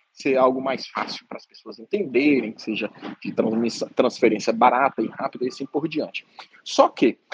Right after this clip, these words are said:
ah, isso, é, como tudo na internet hoje, existem coisas que podem criar comunidades,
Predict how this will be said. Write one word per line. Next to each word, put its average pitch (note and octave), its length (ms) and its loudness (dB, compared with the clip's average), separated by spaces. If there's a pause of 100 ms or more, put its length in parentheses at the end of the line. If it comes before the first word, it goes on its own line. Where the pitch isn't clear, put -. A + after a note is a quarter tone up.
(240)
ah, B2+ 340 2
isso, F#3 680 -2
é, A2 380 2
como B2 240 -2
tudo G3 340 -2
na C#3+ 100 0
internet A2 560 -6
hoje, A2 640 0
existem B2+ 380 -6
coisas - 280 -8
que - 80 -18
podem F3+ 240 0
criar F#3+ 340 -4
comunidades, G#3 840 2